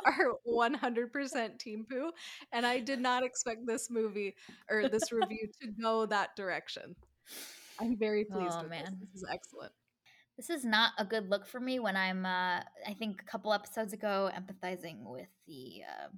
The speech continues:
Speaker 2: mob, the mafia, and now here I am
Speaker 1: mean,
Speaker 2: Team Pooh.
Speaker 1: but you're, you're always empathizing with the mob or the mafia anytime we
Speaker 2: That's
Speaker 1: watch
Speaker 2: true.
Speaker 1: those movies. It
Speaker 2: That's
Speaker 1: just
Speaker 2: true.
Speaker 1: is what it is.
Speaker 2: <laughs>
Speaker 1: And it's great. It makes for a fun time.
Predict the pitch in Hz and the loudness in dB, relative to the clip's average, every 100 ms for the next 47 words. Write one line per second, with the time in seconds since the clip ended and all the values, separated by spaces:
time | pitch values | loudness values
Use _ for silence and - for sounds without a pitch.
0 | 190 185 185 190 180 180 180 180 214 - | -8 -2 2 4 6 6 4 0 -12 -20
1 | _ _ _ - 175 175 - 170 147 135 | _ _ _ -4 -2 -2 -4 -4 -2 -2
2 | 147 180 202 - - - - 359 359 339 | -4 -6 -14 -16 -16 -16 0 2 2 0
3 | 339 - - - 233 220 208 196 185 185 | -4 -10 -20 -18 -10 -8 -6 -6 -6 -4
4 | 381 370 381 392 - _ _ 330 349 311 | -4 -4 -2 -2 -2 _ _ -4 0 0
5 | - 226 196 180 175 - _ 190 180 - | 2 2 4 2 0 -10 _ -4 -4 -4
6 | - 170 165 175 175 180 - 170 165 151 | -4 -2 -2 -4 -4 -4 -4 0 0 0
7 | 170 160 165 160 175 - 160 156 214 208 | -2 -4 -2 -2 -2 -2 0 0 0 0
8 | 190 196 165 160 151 131 - 147 185 170 | 0 -4 -4 -2 -4 -4 -6 -6 -6 -10
9 | 165 165 190 - 262 226 320 - 262 214 | -8 -6 -8 -6 -6 0 0 2 0 0
10 | 190 175 170 165 160 170 - - - - | -2 -2 -2 -2 -4 -4 -6 -10 -12 -20
11 | _ _ _ _ 285 269 302 - 262 339 | _ _ _ _ -14 -10 -10 -2 0 0
12 | - - 349 370 - _ _ _ 220 233 | -4 0 0 0 -6 _ _ _ -2 2
13 | 247 - 277 254 247 233 233 226 240 214 | 0 0 2 2 2 0 0 0 0 0